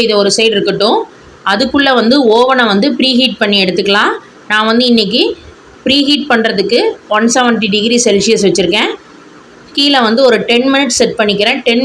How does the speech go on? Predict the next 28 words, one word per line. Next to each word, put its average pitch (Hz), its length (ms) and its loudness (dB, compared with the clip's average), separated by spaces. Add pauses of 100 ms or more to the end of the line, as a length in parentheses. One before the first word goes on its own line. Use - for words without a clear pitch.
மினிட்ஸ் 269 260 -2 (100)
ஓவன் 226 280 2
வந்து 208 160 0 (100)
ப்ரீஹீட் 226 380 0
ஆகட்டும். 180 380 0 (1300)
அது 214 120 0 (220)
ப்ரீஹீட் 285 480 0
ஆகிறதுக்குள்ள 220 560 0
நம்ம 233 180 2
அதுக்குள்ள 202 320 0 (380)
பிஸ்கட் 240 420 0
எல்லாத்தையும் 220 400 -2
ட்ரேல 226 240 0 (120)
செட் 180 200 -2
பண்ணிடலாம். 202 480 0 (460)
குட்டி 262 260 0
குட்டி 247 280 0
உருண்டைகளா 233 500 2
இந்த 220 140 0
மாதிரி 214 240 0
கையில 214 280 2
உருட்டிக்கோங்க. 190 480 2 (320)
வேணும்னா 240 400 2 (120)
லேசா 233 420 2 (100)
நெய்யை 220 300 2
தடவி 220 300 2
உருட்டிக்கோங்க. 185 480 0
எங்களுக்கு 208 260 0